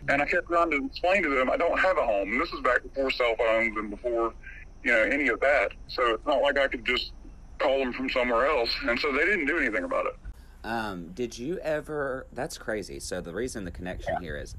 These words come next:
Speaker 2: the way Tara's home was set on fire was by someone putting a blanket on the stove and turning it on.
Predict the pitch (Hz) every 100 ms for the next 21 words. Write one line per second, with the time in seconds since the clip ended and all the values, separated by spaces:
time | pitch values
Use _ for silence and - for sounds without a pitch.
0 | - 90 104 110 - 92 95 90 90 95
1 | 95 - 98 90 92 87 90 92 87 76
2 | - 78 76 - 80 76 87 78 76 -
3 | 73 76 76 69 65 - 76 69 65 64
4 | 78 62 64 64 64 50